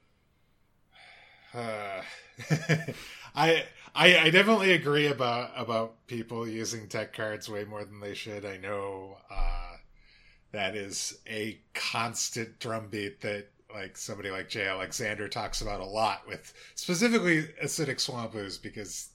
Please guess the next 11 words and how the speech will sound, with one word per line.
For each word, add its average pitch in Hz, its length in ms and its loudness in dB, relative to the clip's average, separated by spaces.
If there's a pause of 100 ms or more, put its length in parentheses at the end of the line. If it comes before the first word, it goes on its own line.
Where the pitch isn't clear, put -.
that, 110 280 -6 (120)
that 117 240 -4
seems - 360 -4
to - 100 -6
be 117 240 -4 (120)
<laughs> - 140 -18
the 190 120 10
card 180 340 8
that 170 140 4
he 175 200 0
sees - 580 -2